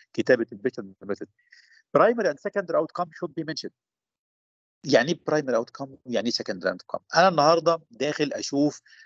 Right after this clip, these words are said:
اعمل ريسيرش، اشوف الافيكاسي اوف يوروتروسكوبي في الستون يوروتر، عايز اشوف هل اليوروتروسكوب في الم-، في، آه، في علاج الستون يوروتر افكتيف اور نوت.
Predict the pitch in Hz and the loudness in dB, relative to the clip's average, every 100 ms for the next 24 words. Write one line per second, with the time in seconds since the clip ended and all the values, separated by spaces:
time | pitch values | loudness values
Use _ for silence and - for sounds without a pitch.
0 | _ _ - 139 139 123 113 - 131 165 | _ _ 2 2 2 -2 -4 -2 0 0
1 | - - - - 156 127 123 117 123 - | -2 -8 -10 -2 -2 -2 -4 -8 -4 0
2 | 165 151 170 - 220 - _ _ _ - | 2 2 0 0 -6 -8 _ _ _ 4
3 | 147 175 - _ _ _ _ _ _ _ | 6 4 -2 _ _ _ _ _ _ _
4 | _ - 135 123 147 175 156 _ _ - | _ 0 4 4 4 2 0 _ _ -10
5 | 180 185 196 - 135 117 165 131 127 107 | -6 -6 -8 -8 -8 -4 -4 0 2 0
6 | 95 - _ - 113 147 131 110 147 123 | -4 -14 _ -2 2 2 2 -2 -2 -4
7 | - 120 156 110 110 120 123 127 123 - | 0 2 2 2 -6 -4 -4 -6 -4 2
8 | 135 - _ - - - - - 131 117 | 2 0 _ -8 -6 -6 -6 -4 2 2
9 | - - - 151 123 - - 120 156 110 | 2 0 4 6 6 2 2 6 6 4
10 | 110 - 131 127 120 - - - 151 - | -2 -2 0 0 -2 2 2 2 -6 -4
11 | 120 110 113 | -4 -2 -4